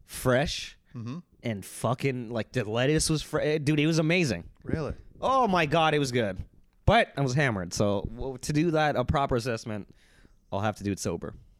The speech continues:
Speaker 2: Okay. All right. McDonald's, Harvey's, <laughs> Burger King, um, unfortunately, is not <laughs> gonna make the cut.
Speaker 1: We're not, I'm not doing Burger King, man.
Speaker 2: <laughs>
Speaker 1: Well, we cut Chick-fil-A, we cut A and W.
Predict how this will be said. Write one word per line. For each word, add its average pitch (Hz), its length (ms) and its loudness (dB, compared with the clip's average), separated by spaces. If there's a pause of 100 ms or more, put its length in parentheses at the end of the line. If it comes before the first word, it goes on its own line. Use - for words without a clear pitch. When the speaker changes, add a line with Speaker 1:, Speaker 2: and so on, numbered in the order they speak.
(540)
Speaker 2:
Okay. 185 380 -8 (260)
All 131 80 -2
right. 170 280 -2 (560)
McDonald's, 151 760 -4 (420)
Harvey's, 131 720 -6 (320)
<laughs> 127 320 -8
Burger 123 280 -2
King, 123 280 -6
um, 110 240 -10
unfortunately, 120 500 -10
is 110 80 -14
not 113 200 -8
<laughs> - 40 -18
gonna 135 220 -8
make 139 240 -4
the - 80 -14
cut. 123 340 0
Speaker 1:
We're 180 120 4
not, 196 180 4
I'm 196 80 4
not 220 180 4
doing 208 180 4
Burger 185 260 4
King, 127 200 0
man. 120 240 0 (260)
Speaker 2:
<laughs> 175 60 -12 (420)
Speaker 1:
Well, 104 160 -2
we 101 120 0
cut - 420 -2
Chick-fil-A, 120 600 0
we 107 100 -4
cut 139 340 -2
A 131 80 -4
and 135 140 -2
W. 101 400 -2